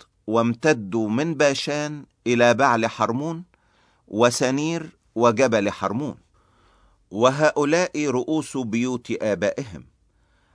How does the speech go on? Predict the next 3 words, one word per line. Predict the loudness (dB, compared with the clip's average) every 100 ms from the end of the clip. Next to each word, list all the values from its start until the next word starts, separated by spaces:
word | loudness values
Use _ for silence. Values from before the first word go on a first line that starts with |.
| _
عافر، | 0 2 2 0 -4 -4 -6 -20 _ -2
ويشعي، | 2 2 0 -2 -6 -8 -12 _ _ _ _ -10
وأليئيل، | 0 0 2 0 2 0 -4 -4 -4 -8